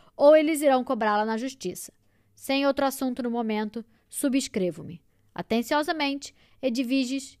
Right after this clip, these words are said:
Advises, advogado. A falsa vovó fez um chá, leu a carta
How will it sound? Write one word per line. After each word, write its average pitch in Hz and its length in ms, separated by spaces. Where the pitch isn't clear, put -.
Advises, 190 800
advogado. 196 560
A 202 140
falsa 240 480
vovó 226 420
fez 247 240
um 254 100
chá, 185 360
leu 247 360
a 208 80
carta 196 420